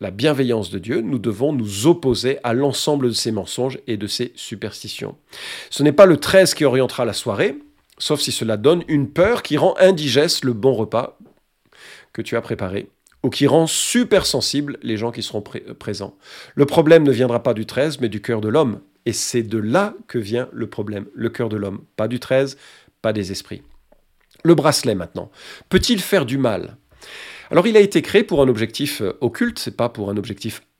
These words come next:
euh, artistique, et il semble que le monde des ténèbres se plaise à faire passer ses superstitions.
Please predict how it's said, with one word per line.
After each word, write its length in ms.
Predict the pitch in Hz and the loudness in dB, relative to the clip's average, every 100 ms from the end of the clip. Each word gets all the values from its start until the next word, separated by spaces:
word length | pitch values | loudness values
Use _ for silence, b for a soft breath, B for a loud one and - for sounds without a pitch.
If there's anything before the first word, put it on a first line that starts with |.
| _ _ _ 110 | _ _ _ -6
euh, 300 | 92 87 85 - - - - _ | -4 -6 -8 -12 -12 -14 -16 _
artistique, 560 | - - 117 220 226 - - - | -10 -8 -8 -6 -6 -8 -6 0
et 80 | 156 | 2
il 80 | |
semble 260 | 151 262 254 | 4 2 4
que 100 | 185 | 4
le 240 | 147 127 | 6 4
monde 240 | 131 185 220 | 4 4 4
des 100 | 180 | 2
ténèbres 300 | 151 214 185 | 2 2 2
se 120 | - | -2
plaise 440 | - 185 247 170 - B B B | 2 6 6 4 -6 B B B
à 100 | 151 | 2
faire 360 | - 247 247 | 4 4 4
passer 280 | - 170 233 | 2 0 0
ses 140 | 220 196 | -4 -6
superstitions. 720 | 175 175 - - - 104 | -4 -6 -6 -8 -6 -6